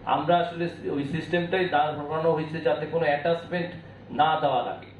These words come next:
আগে যে অ্যাটাচমেন্টের ঝামেলা ছিল, ফটোকপি করা, অ্যাটাচ করা, অ্যাটাচ করা, অ্যাটাচ করা, এই অ্যাটাচমেন্টের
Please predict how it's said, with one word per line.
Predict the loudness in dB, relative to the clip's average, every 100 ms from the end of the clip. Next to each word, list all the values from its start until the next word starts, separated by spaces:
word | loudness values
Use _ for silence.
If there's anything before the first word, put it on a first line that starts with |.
| -20 -20 -20 -20 -14 -4
আগে | -2 0
যে | 4
অ্যাটাচমেন্টের | 4 4 -2 0 0 0 -2
ঝামেলা | -2 0 0 0
ছিল, | 0 2
ফটোকপি | 0 -2 -2 -2 -4
করা, | -2 0
অ্যাটাচ | 0 -2 -4
করা, | -2 0
অ্যাটাচ | 0 -4 -6 -4
করা, | 0
অ্যাটাচ | 0 0 -6 -6
করা, | -6 -8 -14 -18 -2
এই | 4 4
অ্যাটাচমেন্টের | 4 0 -2 -2 2 0